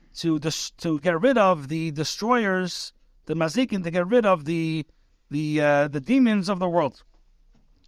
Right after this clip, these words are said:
Shlo Yaziku, that they should not damage. Chenu Emer, and as well the Ger Ze'ev Im Keves. It says when Mashiach comes, uh, the Ze'ev is gonna live with the Keves.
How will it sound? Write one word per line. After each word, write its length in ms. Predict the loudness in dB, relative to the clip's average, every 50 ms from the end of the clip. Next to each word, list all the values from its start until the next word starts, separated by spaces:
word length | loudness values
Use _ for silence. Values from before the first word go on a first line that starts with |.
| _ -14
Shlo 260 | -8 -2 0 2 4
Yaziku, 640 | 4 2 2 2 0 0 0 0 0 0 0 -2 -6 _ _ _ _ _
that 220 | 2 2 2 4 2
they 100 | -2 -2
should 160 | 0 0 2
not 220 | 2 2 2 0 _ _ _ -14 -2
damage. 420 | 0 0 0 0 -2 -6 -10 -16 -18
Chenu 400 | -10 -4 0 0 0 0 0 0
Emer, 280 | 2 4 4 4 4 2 -2
and 100 | -4 -6
as 140 | -8 -6 -4
well 200 | 0 0 0 0
the 100 | -2 -6
Ger 320 | -6 -2 -2 0 0 0 -2
Ze'ev 520 | -2 -2 -4 -2 0 2 2 2 2 0
Im 100 | -2 -2
Keves. 340 | 0 0 0 0 0 -4 -6
It 40 | -4
says 220 | -2 -2 -2 -2
when 100 | -4 -8
Mashiach 300 | -4 -2 0 -2 -2 0
comes, 420 | 0 2 2 4 2 2 -2 -4 -14 -18 -18 -18 -18 -18 _ _ _ _ _ _ _ _ _ _ _ _ _ _ _ _ _ _ -20 -18 -8
uh, 80 | -6 0
the 120 | 2 2 2
Ze'ev 440 | 2 0 0 2 4 4 4 4
is 60 | 2 2
gonna 180 | 2 2 2
live 200 | 2 0 0 -2
with 100 | -2 -4
the 80 | -4 -2
Keves. 500 | 2 2 2 2 2 -4 -6 -8 -14